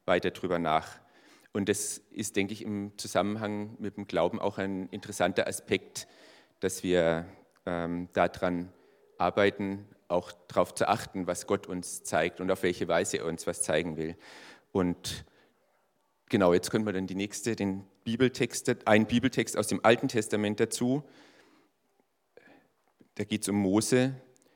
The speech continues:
Da heißt's, "Und der Engel des Herrn erschien ihm in einer feurigen Flamme aus dem Dornbusch. Und er sah, dass der Busch im Feuer brannte und doch nicht verzehrt wurde. Da sprach er, ich will hingehen und diese wundersame Erscheinung besehen,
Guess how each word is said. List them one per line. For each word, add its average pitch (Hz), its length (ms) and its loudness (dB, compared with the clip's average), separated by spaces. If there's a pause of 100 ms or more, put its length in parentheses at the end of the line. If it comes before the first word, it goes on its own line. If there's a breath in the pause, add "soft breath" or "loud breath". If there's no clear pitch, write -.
(220 soft breath)
Da 101 100 0
heißt's, 95 280 4
"Und 104 140 0
der 104 220 6
Engel 123 220 6
des 120 200 -2
Herrn 107 260 8
erschien - 400 -2
ihm 110 280 -2
in 101 120 -4
einer 101 200 2
feurigen 117 420 6
Flamme 104 380 4
aus 110 140 0
dem 104 160 -2
Dornbusch. 92 680 4 (720 soft breath)
Und 101 140 0
er 101 80 6
sah, 98 240 10
dass 113 180 4
der 104 120 4
Busch - 520 -2
im 107 100 -6
Feuer 98 260 8
brannte 98 460 2
und - 140 0
doch 110 140 6
nicht - 180 -2
verzehrt 95 520 2
wurde. 87 300 0 (520 soft breath)
Da 90 80 -6
sprach - 360 4
er, 101 300 0 (300 soft breath)
ich 104 140 -6
will 113 100 6
hingehen 101 560 4
und 98 180 -6
diese 104 200 -2
wundersame 104 560 4
Erscheinung 95 600 2
besehen, 101 560 -2